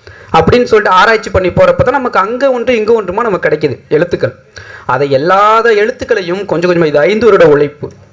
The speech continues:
ஐந்து வருடத்துல எல்லா எழுத்துக்களையும், இருநூத்தி நாற்பத்தி ஏழு எழுத்துக்களையும் தேடி கண்டுபிடித்து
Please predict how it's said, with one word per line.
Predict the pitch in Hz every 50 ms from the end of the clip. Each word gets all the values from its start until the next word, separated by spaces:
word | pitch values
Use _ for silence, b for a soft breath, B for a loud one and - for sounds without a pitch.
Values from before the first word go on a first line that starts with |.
| B B B B B B B
ஐந்து | - 139 170 226 233 240 240 214 202
வருடத்துல | 220 220 220 214 - 165 175 208
எல்லா | 214 175 165 185 208 226 240 240
எழுத்துக்களையும், | 233 202 208 214 - 240 - 190 190 208 240 220
இருநூத்தி | 180 175 175 233 254 - 240
நாற்பத்தி | 233 220 220 214 - - -
ஏழு | 202 196 196 185 180 170 175
எழுத்துக்களையும் | 202 202 - 220 - 214 185 175 175 190 220 247 247 - _ _ _ B B B B B B B B
தேடி | - - 180 202 220 220 233
கண்டுபிடித்து | 214 208 170 165 175 - 175 185 175 175 - 185 196 220 247 -